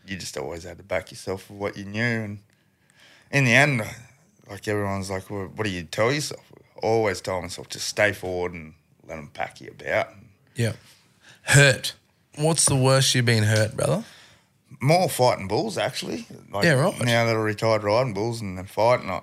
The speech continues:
Speaker 1: I've got hurt more fighting bulls. It broke me back, I wanna say, probably four years ago now.
Speaker 2: Fighting bulls?
Speaker 1: Yeah, yeah.
Speaker 2: Yeah,
Speaker 1: Just,
Speaker 2: right.
Speaker 1: just in the practice pen and just at the practice pen, you usually, you don't gear up or anything usually, and just this little spot fucking lined me out.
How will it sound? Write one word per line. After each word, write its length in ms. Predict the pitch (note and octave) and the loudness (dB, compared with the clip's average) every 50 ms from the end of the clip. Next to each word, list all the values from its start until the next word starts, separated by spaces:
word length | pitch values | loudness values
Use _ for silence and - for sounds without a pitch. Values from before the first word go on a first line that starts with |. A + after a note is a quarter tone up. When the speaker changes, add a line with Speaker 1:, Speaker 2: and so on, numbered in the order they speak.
| - _ - | -10 _ -16
Speaker 1:
I've 100 | A2 G#2+ | -8 -4
got 140 | G#2+ G2 F#2 | -4 -2 -2
hurt 200 | G#2+ G2 F2 E2+ | -2 -2 -2 -4
more 320 | F#2+ F2+ F#2 F#2 F2 F2 - _ _ _ _ | -6 -10 -10 -10 -10 -12 -14 _ _ _ _
fighting 420 | - - - F2+ A#2 - - D2 F2 | -12 -4 -2 0 0 0 -2 -8 -10
bulls. 260 | F#2+ G2 G#2 G#2 A2 | -8 -8 -8 -8 -10
It 80 | - - _ _ _ _ _ - | -14 -18 _ _ _ _ _ 2
broke 260 | C3 C#3 C#3 G#2+ - | 2 2 4 2 -2
me 80 | G2+ F#2+ | -8 -6
back, 540 | F2 F#2+ G2 G#2 A2+ A#2 A#2 - - - - _ _ _ _ _ _ _ - | -2 2 4 4 4 2 0 -4 -14 -20 -20 _ _ _ _ _ _ _ -16
I 60 | - | -14
wanna 240 | A#1 A#1 C2+ C#2 C2 | -12 -10 -10 -10 -12
say, 520 | A#1+ - A#1+ A1+ G#1+ G1+ G1+ G1+ G1+ G1+ - - _ _ _ _ _ _ _ _ _ _ _ _ _ _ _ _ - | -14 -14 -12 -12 -12 -12 -12 -16 -18 -20 -20 -20 _ _ _ _ _ _ _ _ _ _ _ _ _ _ _ _ -8
probably 200 | - A#2+ G#2+ G2+ | -4 -4 -4 -4
four 280 | - - G2+ A2 A#2+ B2 | -4 -4 -4 -2 0 0
years 200 | B2 B2+ C3 B2+ | 0 -2 -2 -2
ago 220 | B2+ C#3 C#3 C#3+ | -2 -2 -2 -2
now. 320 | C#3+ C#3+ C#3+ D3+ E3 F3 F3+ - | -4 -4 -4 -4 -4 -4 -4 0
Speaker 2:
Fighting 340 | - A#2+ C3 B2 - - A2 | 4 6 6 6 4 2 0
bulls? 300 | G#2+ G#2+ A#2 G3+ - - G#2+ | 0 0 0 -2 -4 -6 -4
Speaker 1:
Yeah, 340 | A2 A2+ A#2 B2 C3 C3 B2 | 0 2 4 4 4 4 4
yeah. 160 | A2 A2 A#2 | 2 2 2
Speaker 2:
Yeah, 60 | B2 | 4
Speaker 1:
Just, 200 | - E3 A#2+ G#2 | 4 4 4 4
Speaker 2:
right. 160 | A#2+ D#3+ E3 A#2 | 2 2 0 0
Speaker 1:
just 180 | A#2 - - | -2 -4 -4
in 100 | A#2+ A2 | -4 -6
the 80 | G2 F2 | -6 -6
practice 440 | - - A2 A2 A#2 - - C3+ - | 0 2 2 4 2 0 -4 -12 -10
pen 280 | - A#2+ A2+ G#2 G2+ | -8 -8 -6 -6 -6
and 240 | G2 F#2+ F#2 G2 - - - _ _ _ _ _ _ _ _ _ _ _ _ _ - G2 - - | -8 -8 -10 -12 -16 -20 -20 _ _ _ _ _ _ _ _ _ _ _ _ _ -20 -20 -12 -6
just 220 | - A2 - - | -4 -4 -2 -4
at 60 | F#2+ - | -4 -6
the 60 | - | -4
practice 300 | - G#2 G2+ G2+ - - | 0 0 0 0 0 -4
pen, 160 | - A2 G#2 G#2 G2+ | -6 -6 -4 -4 -4
you 0 | G2+ G2+ | -4 -4
usually, 340 | G2 F#2 F#2 G2 F#2 F#2 | -4 -4 -4 -6 -6 -6
you 120 | F2+ F2 G2 | -6 -6 -4
don't 240 | G2+ F#2+ F2+ E2+ - | -4 -4 -4 -6 -8
gear 260 | - F#2 E2+ D2 D2+ | -10 -8 -6 -4 -4
up 220 | D#2 D#2 - - | -4 -4 -4 -8
or 80 | A#1 B1 | -10 -10
anything 340 | C2+ D2+ D2+ D#2 - - C#2 | -10 -10 -10 -12 -12 -12 -10
usually, 300 | E2+ F2 F2 F2+ F2 E2 | -10 -10 -10 -10 -10 -12
and 180 | E2 E2+ F2 | -12 -14 -14
just 200 | F2 F2 - - | -16 -16 -16 -10
this 180 | E2+ E2+ - - | -8 -8 -6 -4
little 160 | G#2+ G2 D#2+ | -4 -4 -4
spot 360 | - - - - E2 F2+ F2+ - | -6 -8 -4 -2 -2 -2 -2 -2
fucking 440 | - - E2 E2+ - D#2 D#2+ D#2 | -4 -6 -6 -6 -6 -10 -10 -8
lined 280 | D#2+ E2+ F2+ F2+ F2 E2 | -6 -4 -4 -4 -4 -6
me 160 | E2+ F2+ F#2+ | -6 -4 -4
out. 160 | G2 G2+ - | -4 -4 -4